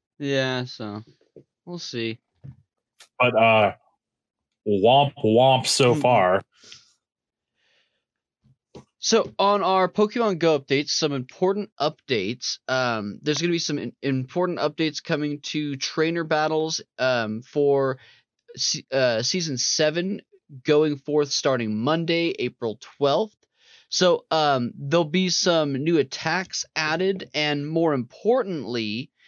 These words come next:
Speaker 1: there's going to be a remix, and some Pokemon are going to be removed from the Great League, notably some of the more, um, popular ones. So this is only gonna be in effect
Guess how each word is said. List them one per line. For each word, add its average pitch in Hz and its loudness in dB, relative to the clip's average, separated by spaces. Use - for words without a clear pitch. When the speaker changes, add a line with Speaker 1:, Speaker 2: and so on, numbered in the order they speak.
Speaker 1:
there's 160 0
going 165 0
to - -12
be 156 -8
a 131 0
remix, 190 -2
and 151 0
some 175 0
Pokemon 196 0
are 180 0
going 170 2
to 175 -6
be 170 -6
removed 147 0
from 117 -4
the 120 -2
Great 180 0
League, 110 -4
notably 190 2
some 175 -4
of 151 -6
the 151 -4
more, 131 0
um, 110 -4
popular 165 2
ones. 90 -6
So 156 0
this 226 2
is 214 2
only 208 2
gonna 190 2
be 180 2
in 160 -2
effect - -4